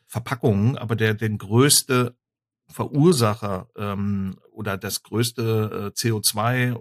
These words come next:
Potenzialeinsparungspotenzial und Wassereinsparungspotenzial liegt im Anbau der Produkte. Und deshalb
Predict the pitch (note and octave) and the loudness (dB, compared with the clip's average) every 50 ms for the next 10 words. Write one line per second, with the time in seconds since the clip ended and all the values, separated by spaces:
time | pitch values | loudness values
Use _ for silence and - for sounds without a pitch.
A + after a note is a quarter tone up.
0 | - _ - C3 A#2+ A#2 A2+ A2 A2+ - - A2+ G#2+ G#2+ A#2 B2 B2+ D2+ F2 A2 | -10 _ -6 -4 0 0 2 2 2 0 0 2 2 4 4 2 2 0 -2 -2
1 | G#2+ G#2+ - - - A2 G2+ G#2 G#2 G#2 G#2 G#2+ G#2+ A2 - - A2 G2+ - G#2 | -2 -2 -2 -4 -4 -4 -2 -2 -2 -4 -4 -6 -6 -8 -8 -8 -8 -6 -4 -4
2 | G2 - - G#2 G2 G2 G2+ G#2 G2+ G2 G2 F#2 F#2 G#2 A#2 A#2 - A2 G#2 F#2+ | -4 -4 -2 -2 -2 0 -2 -2 -2 -2 -4 -2 0 0 0 2 2 0 0 -2
3 | G2+ G2+ G2+ - - G2+ G2+ F#2+ - - G#2+ G2 - - G2+ G2+ F#2+ G#2+ A2+ - | -4 -6 -8 -8 -6 -6 -6 -6 -8 -10 -10 -10 -8 -8 -6 -4 -4 -4 -4 -4
4 | _ G2+ G2 - - G#2+ B2+ D3+ C#3+ A2 F#2+ F#2 F2 F2+ F2+ - _ - - E2 | _ -8 -8 -4 -2 2 2 4 4 4 2 0 -4 -8 -12 -18 _ -18 -16 -16
5 | - - - _ _ _ _ _ _ _ _ _ _ _ _ _ _ _ _ _ | -16 -18 -18 _ _ _ _ _ _ _ _ _ _ _ _ _ _ _ _ _
6 | _ _ _ _ - G#2 G#2+ G#2+ G#2+ - - _ _ - B2+ B2 - B2+ B2 A#2+ | _ _ _ _ -2 0 2 2 0 -2 -8 _ _ 0 2 4 4 4 4 2
7 | - | 0